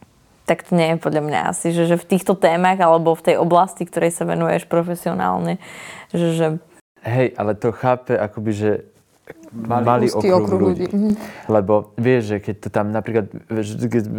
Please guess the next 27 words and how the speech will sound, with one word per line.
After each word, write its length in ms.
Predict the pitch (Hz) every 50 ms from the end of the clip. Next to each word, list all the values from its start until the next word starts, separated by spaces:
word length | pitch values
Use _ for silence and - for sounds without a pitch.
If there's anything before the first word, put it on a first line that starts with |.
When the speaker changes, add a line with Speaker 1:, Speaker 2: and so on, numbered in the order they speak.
| 107 104 101
Speaker 2:
sme 220 | 104 104 104 110 101
sa 120 | - 113
bavili 360 | 101 107 107 104 107 101 98
ešte 160 | 95 - -
na 80 | 104 101
začiatku, 480 | 101 107 101 - - 104 - - - 98
že 160 | 90 98 90
či 160 | - - 104
nám 160 | 95 92 90
prispeli 400 | 90 - 107 - _ 110 95 98 95
aj 140 | 90 90 87 - - - - - - - _ -
ľudia, 340 | 98 110 104 101 107 101
ktorí 480 | 95 - - 104 98 98 98 98 92 - _ _ _ _ -
nechodia 480 | 110 107 110 104 - 113 95 98 90
do 80 | 82 85
Stoky, 320 | - - - 90 - -
alebo 480 | 95 - 92 90 90 85 92 92 - -
že 160 | 92 98 -
úplný 560 | - - 110 - - 104 101 98 98 95 92 92
random 720 | - 98 104 107 107 104 101 92 95 90 87 85 76 - -
cudzinc 480 | - - 113 107 95 95 92 90 82 - - - - 85 -
a 160 | - - - _ _ _ _ _ _ _ _ _ - _ _ _
mimo, 480 | 113 113 113 113 98 92 85 85 - - - _ _
že 220 | - 95 90 92 80 - _ _ _ _ -
ja 80 | 90
neviem, 400 | 87 95 98 87 90 85 85 80
a 400 | - 90 87 85 82 80 82 82